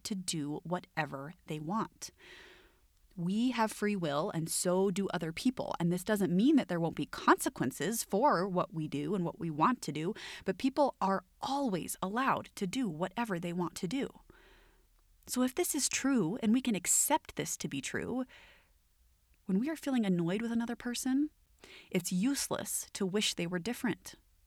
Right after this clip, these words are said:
because they are allowed to do whatever they want to do. Now, this doesn't mean that you can't choose who you want in your life.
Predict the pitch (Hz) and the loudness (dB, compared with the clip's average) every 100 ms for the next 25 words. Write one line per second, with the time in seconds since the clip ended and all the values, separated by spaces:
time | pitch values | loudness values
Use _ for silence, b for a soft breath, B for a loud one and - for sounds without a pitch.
0 | _ _ 202 196 185 190 208 - 220 240 | _ _ -8 -6 -4 -2 -2 -4 -6 -4
1 | 180 147 160 - - 202 123 123 190 - | -4 -4 -6 -10 -18 -12 -8 -8 -8 -8
2 | 185 160 151 160 156 151 - 165 208 - | -6 -6 -8 -8 -6 -8 -8 -8 -6 -8
3 | - _ _ _ _ _ _ _ _ _ | -14 _ _ _ _ _ _ _ _ _
4 | _ B B B B 254 349 - 415 466 | _ B B B B 0 0 0 0 2
5 | 208 180 196 185 185 - - 180 175 - | 2 4 2 2 -4 -4 0 2 2 0
6 | - - - - - 202 190 185 175 160 | -4 -4 -2 2 4 4 2 -2 -4 -2
7 | 147 139 - - 139 139 147 - - - | 0 -2 -2 -8 -6 -4 -6 -6 -10 -14